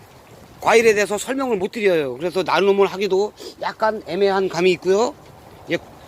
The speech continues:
구독자분들이 원하면 요것도 이제 나눔을, 무료 나눔을 할 생각이고요. 많이 키워서. 그리고, 아,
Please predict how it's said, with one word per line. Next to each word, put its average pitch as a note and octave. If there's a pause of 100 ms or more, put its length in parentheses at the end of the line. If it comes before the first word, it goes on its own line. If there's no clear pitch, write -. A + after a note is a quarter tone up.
(180)
구독자분들이 A3+
원하면 G3+ (140)
요것도 A3 (1120)
이제 F#3
나눔을, G3
무료 A3
나눔을 F#3+
할 F#3+
생각이고요. F#3+ (360)
많이 E3+
키워서. D3 (560)
그리고, G#3+ (2250)
아, C#3+